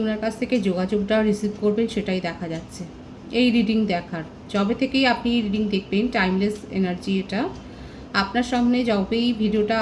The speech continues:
আসবে তার থেকে সতেরো বা ছাব্বিশ দিনের মধ্যে আপনি কমিউনিকেশন রিসিভ করতে পারেন ওনার কাছ থেকে। কিন্তু সবসময়তেই ওনার চারপাশে কিন্তু অনেক সম্পর্ক রয়েছে, চয়েস আছে।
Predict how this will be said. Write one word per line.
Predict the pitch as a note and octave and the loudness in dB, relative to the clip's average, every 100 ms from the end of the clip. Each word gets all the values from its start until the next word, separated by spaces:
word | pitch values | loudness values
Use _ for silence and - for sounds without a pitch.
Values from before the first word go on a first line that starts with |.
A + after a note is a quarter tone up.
| F#3+ | 2
আসবে | F#3 - G3 C4 - - | 0 -4 -4 -4 -8 0
তার | G3 G#3 - | 2 2 -2
থেকে | A#3+ - B3 C4+ C4+ | -2 0 -2 -2 -2
সতেরো | F#3+ G3 A3 A#3 | -4 -2 -2 2
বা | A#3+ A3+ | 0 0
ছাব্বিশ | F#3 A3 G3+ | -2 -2 -2
দিনের | A#3 A#3 G#3+ | 0 0 0
মধ্যে | G3 - A3 | -2 -2 -4
আপনি | G#3 A3 | -4 -4
কমিউনিকেশন | F#3 F#3 F#3+ G#3+ A#3 A3+ G3 | -4 -2 -2 -4 -2 0 0
রিসিভ | F#3+ F#3+ F#3 | -2 -4 -4
করতে | F#3 G#3 G#3 | -4 -4 -2
পারেন | E3+ D#3+ D#3 G3+ | -4 -4 -6 -4
ওনার | F#3+ F3 - | -4 -4 -6
কাছ | - - | -12 -12
থেকে। | - E3 - - - - - - - - - - - | -14 -14 -14 -16 -16 -16 -16 -16 -16 -16 -16 -16 2
কিন্তু | C4+ C4 D#4 B3 | 4 6 4 2
সবসময়তেই | G#3 - A#3+ A#3 C4+ B3+ | 0 0 0 0 2 2
ওনার | A#3 A#3 | 2 2
চারপাশে | F#3+ F#3+ G3+ A3 A3 | 0 0 -2 -4 -2
কিন্তু | G#3+ G#3 C4+ E4 - - - - - - - - - G#3 | -2 0 -2 -2 -6 -16 -16 -16 -16 -16 -16 -14 -4 0
অনেক | A#3 C#4 C#4 - | 2 2 -2 -4
সম্পর্ক | F3+ F3+ G3 G3 A3 G#3+ | -4 -4 -4 -2 0 2
রয়েছে, | F3+ F3+ - - - - - - - - | 2 -2 -6 -14 -14 -16 -16 -16 -14 0
চয়েস | A3+ A3 A#3+ B3+ G#3 | 4 6 6 6 2
আছে। | F3+ - | 0 -6